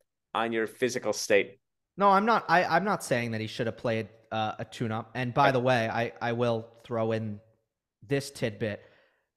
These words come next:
Speaker 2: Out of his seven Wimbledon titles, he's only played a warm-up once, and that was twenty eighteen.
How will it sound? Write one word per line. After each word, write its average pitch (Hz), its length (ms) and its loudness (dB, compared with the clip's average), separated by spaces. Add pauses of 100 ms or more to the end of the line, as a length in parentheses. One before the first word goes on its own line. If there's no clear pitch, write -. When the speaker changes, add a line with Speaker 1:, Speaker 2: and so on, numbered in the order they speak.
(200)
Speaker 2:
Out 131 140 2
of 127 100 -4
his - 160 -4
seven 160 400 2
Wimbledon 139 440 0
titles, 113 760 -4 (400)
he's 131 220 -4 (100)
only 165 300 0
played 143 320 0
a 123 40 2
warm-up 120 720 -2 (360)
once, 113 720 -2 (240)
and 117 120 -4
that 123 140 -2
was 120 140 -8
twenty 123 320 -2
eighteen. 107 420 -8